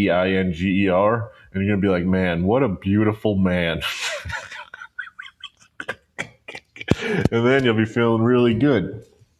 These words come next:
Uh, in case, in case you're an international listener, not in the U S A, fourth of July is when in America we celebrate something and we eat food and fireworks. We also eat them. And that's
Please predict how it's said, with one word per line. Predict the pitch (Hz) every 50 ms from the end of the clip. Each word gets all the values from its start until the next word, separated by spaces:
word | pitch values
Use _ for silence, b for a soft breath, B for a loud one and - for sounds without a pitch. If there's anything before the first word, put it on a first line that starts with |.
| - - _
Uh, | 95 92 92 90 90 90 90 87 80
in | -
case, | - 120 107 104 - 101
in | 104 95
case | 95 120 110 104 -
you're | 107 101 98 92
an | 90 95 -
international | 107 107 107 104 101 101 101 104 101 - - 113 107 104
listener, | 104 98 - - 110 110 107 98
not | 95 92 92 95 95 -
in | 92 92
the | 92 90
U | 87 90 95 98 92 92
S | 87 82 - 104
A, | 104 98 92 85 82 82 B B B B B B _
fourth | _ 110 113 120 113 -
of | 107
July | 87 104 98 95 101 110 123 110 101 92 95
is | 87 80 90 82 87
when | 98 95 95 95 92
in | 92 92 90
America | 90 87 90 90 92 101 104 101 90 - - 90 90
we | 90 92 104 107
celebrate | 107 - - 110 95 90 87 87 80 87 90 92 98 92 -
something | - - 117 120 117 107 - - 85 82 85 85 b b b b b _
and | 92 92 95 92 92 95
we | 101 101 98 -
eat | - 107 107 107 - -
food | - - 135 143 135 104 90 90 -
and | 87 90 90 90 -
fireworks. | - 127 131 139 135 113 95 85 85 82 82 - - - -
We | 92 98
also | 95 104 120 117 - 104 80
eat | 82 85 78 -
them. | 82 78 78 78 - B B B B B B B B B B B B B B B B B _ _ _ _ _ _ _ - _ _
And | - 143 131 117
that's | 98 90 92 98 - -